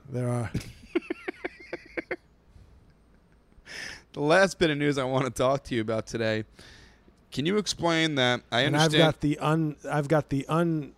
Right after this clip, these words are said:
Speaker 1: you know, marked ones,
Speaker 2: Un-
Speaker 1: Getty Images, so you can fuck off. <laughs> The only marks on my, uh, on my photos of Ivanka are biological.
Speaker 2: Uh, what does that mean?
Speaker 1: It's called fingerprints.
Speaker 2: Okay,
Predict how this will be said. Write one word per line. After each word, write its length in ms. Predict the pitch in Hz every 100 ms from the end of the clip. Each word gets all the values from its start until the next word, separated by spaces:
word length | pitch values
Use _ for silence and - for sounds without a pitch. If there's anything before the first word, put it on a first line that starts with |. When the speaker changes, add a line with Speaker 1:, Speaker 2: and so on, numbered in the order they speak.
| -
Speaker 1:
you 80 | 147
know, 340 | 135 123 110 - - - -
marked 540 | 127 151 147 - -
ones, 440 | 131 135 123 117 127
Speaker 2:
Un- 40 |
Speaker 1:
Getty 340 | 143 131 135 139
Images, 480 | 139 135 143 151
so 120 | - 135
you 120 | 143
can 160 | 135 127
fuck 260 | 139 131
off. 460 | 143 147 127 - - - -
<laughs> 180 | 233 - - - 370 339 - - - - - _ - - _ - _ _ - - - - - -
The 60 | 131
only 200 | 147 156
marks 440 | 156 170 165 -
on 160 | 165 151
my, 340 | 151 170 170
uh, 320 | 156 147 139 107 - _ _ _ _ _ -
on 160 | 131
my 140 | 139 160
photos 480 | - 147 143 135 135
of 100 | 131
Ivanka 480 | 131 135 131 131
are 300 | 127 117 131
biological. 960 | 120 117 143 156 151 156 139 139 120 98 85 - -
Speaker 2:
Uh, 360 | 131 127 104 62 62 58 67
what 160 | 82 135
does 140 | 120
that 200 | 123 123
mean? 220 | 107 107 107 - _
Speaker 1:
It's 120 | -
called 180 | 151 143
fingerprints. 760 | - 151 143 131 127 117 - -
Speaker 2:
Okay, 240 | 131 -